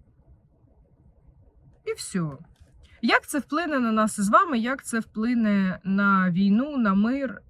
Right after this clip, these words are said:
Чесно кажучи, ніяк. От від слова зовсім. Цікаво. Поїхали далі.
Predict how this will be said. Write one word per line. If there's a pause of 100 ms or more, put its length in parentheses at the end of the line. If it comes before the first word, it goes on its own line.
(240)
Чесно
кажучи,
ніяк. (1200)
От
від
слова
зовсім. (3500)
Цікаво. (1000)
Поїхали
далі.